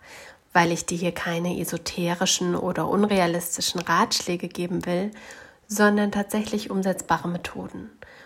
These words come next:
Vorschläge, die auf altem Wissen und moderner Glücksforschung basieren.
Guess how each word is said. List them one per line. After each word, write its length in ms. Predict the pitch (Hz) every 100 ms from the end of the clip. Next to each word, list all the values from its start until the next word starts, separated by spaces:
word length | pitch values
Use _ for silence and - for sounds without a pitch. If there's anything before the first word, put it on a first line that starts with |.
| -
Vorschläge, 600 | - 214 214 214 202 196 180
die 140 | 190
auf 160 | - -
altem 360 | 190 214 233 208
Wissen 440 | 202 - 196 196
und 320 | - 240 -
moderner 520 | 190 175 165 170 170
Glücksforschung 840 | - - - - - 160 - 165 160
basieren. 580 | 156 - - 185 220